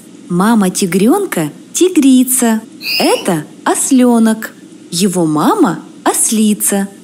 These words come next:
Покажи, где она? Нет. Это кошечка. Ее малыш — котенок.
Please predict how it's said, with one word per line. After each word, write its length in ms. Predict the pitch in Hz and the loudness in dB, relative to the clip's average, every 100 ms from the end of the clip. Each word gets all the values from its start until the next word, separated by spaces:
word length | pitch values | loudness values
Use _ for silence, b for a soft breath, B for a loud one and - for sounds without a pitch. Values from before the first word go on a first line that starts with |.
| - | -12
Покажи, 680 | - 294 - 494 269 220 165 - - | -4 -4 0 0 2 0 0 -4 -2
где 380 | 254 269 370 226 | -2 2 2 2
она? 420 | 156 156 147 - - - - | 0 -2 -4 -8 -10 -4 0
Нет. 360 | 262 254 240 - - - - - _ _ _ _ _ _ - _ _ - - - - - - | 2 2 2 -2 -6 -10 -16 -16 _ _ _ _ _ _ -16 _ _ -12 -12 -10 -18 -16 -6
Это 420 | 220 381 - 165 - - | -2 -2 -2 -6 -6 -16
кошечка. 840 | - 269 254 - 233 - - 214 208 - - - | -2 0 2 0 -2 -4 -2 -4 -4 -14 -20 -4
Ее 340 | 214 208 208 | 0 2 0
малыш — 600 | 190 175 170 226 392 - - - | 0 0 2 2 0 -2 -8 -4
котенок. 760 | 381 466 - 220 196 196 - | -2 -2 0 2 2 -2 -6